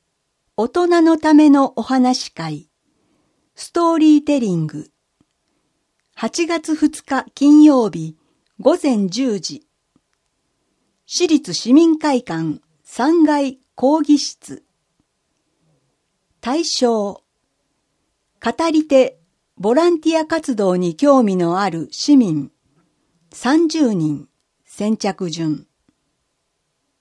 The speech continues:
無料。申し込み、当日直接お越しください。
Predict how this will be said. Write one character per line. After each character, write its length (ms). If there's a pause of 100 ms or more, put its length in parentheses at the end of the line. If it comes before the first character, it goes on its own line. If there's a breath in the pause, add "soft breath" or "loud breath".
(320)
無 180
料。 440 (1160)
申 200
し 140
込 200
み、 240 (760)
当 200
日 280 (120)
直 180
接 380
お 60
越 220
し 60
く 120
だ 120
さ 200
い。 160